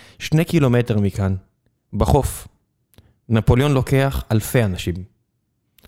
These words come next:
ואומר להם, "התכבדו נא חבריי הערבים וייכנסו למים, אתם לא יוצאים משם. אתם יכולים או שאני ביונטיו, או שאני אדקור אתכם, או שאני אהרוג אתכם,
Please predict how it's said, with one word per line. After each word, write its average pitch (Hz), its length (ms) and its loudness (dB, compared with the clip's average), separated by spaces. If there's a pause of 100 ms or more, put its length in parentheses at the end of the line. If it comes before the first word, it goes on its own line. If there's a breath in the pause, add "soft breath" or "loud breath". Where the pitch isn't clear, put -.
ואומר 113 500 2
להם, 120 260 0 (520)
"התכבדו 117 440 2
נא 107 340 4 (400)
חבריי 107 440 2
הערבים 101 460 2
וייכנסו 107 380 0
למים, 98 260 0
אתם 104 180 0
לא 104 60 2
יוצאים 90 280 -2
משם. 85 180 -10 (400)
אתם 107 140 0
יכולים 113 260 2
או 113 60 4
שאני 107 480 2 (360)
ביונטיו, 113 800 2 (220)
או 120 100 2
שאני 113 160 2
אדקור 190 280 0
אתכם, 180 240 0
או 143 40 0
שאני 123 180 2
אהרוג 135 200 2
אתכם, 170 240 -2